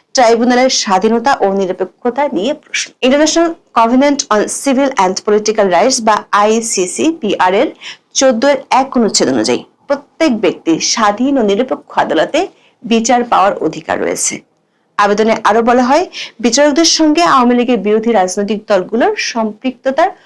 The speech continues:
অভিযোগ রয়েছে। আবার চিফ প্রসিকিউটরের দায়িত্বে যিনি আছেন, তিনি বিভিন্ন কর্মসূচিতে আওয়ামী লীগকে নিষিদ্ধের দাবি তুলেছেন এবং তার পক্ষপাতমূলক অবস্থান শেখ হাসিনার মামলা নিরপেক্ষতা নিয়ে প্রশ্নবিদ্ধ করেছে, এমন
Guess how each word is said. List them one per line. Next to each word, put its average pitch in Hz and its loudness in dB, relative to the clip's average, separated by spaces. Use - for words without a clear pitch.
অভিযোগ 180 0
রয়েছে। - -4
আবার 196 0
চিফ 302 -2
প্রসিকিউটরের 277 -2
দায়িত্বে 185 0
যিনি 180 -2
আছেন, 208 0
তিনি 240 2
বিভিন্ন 226 2
কর্মসূচিতে 185 0
আওয়ামী 196 0
লীগকে 202 -4
নিষিদ্ধের 202 -2
দাবি 160 0
তুলেছেন 285 0
এবং 247 2
তার 240 2
পক্ষপাতমূলক 311 0
অবস্থান 226 0
শেখ 247 0
হাসিনার 233 0
মামলা 202 2
নিরপেক্ষতা 185 -2
নিয়ে 294 2
প্রশ্নবিদ্ধ 226 -2
করেছে, - -6
এমন 247 2